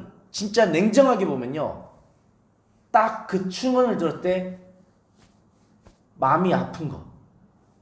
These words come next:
정말로 고통스러운 거, 그리고 좀 어려운 게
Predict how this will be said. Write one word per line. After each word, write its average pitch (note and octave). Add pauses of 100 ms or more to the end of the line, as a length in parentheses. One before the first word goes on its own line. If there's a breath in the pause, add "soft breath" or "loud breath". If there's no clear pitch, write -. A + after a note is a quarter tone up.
(160)
정말로 E3
고통스러운 F3+
거, - (400)
그리고 C#3+
좀 F3
어려운 D#3
게 F#2+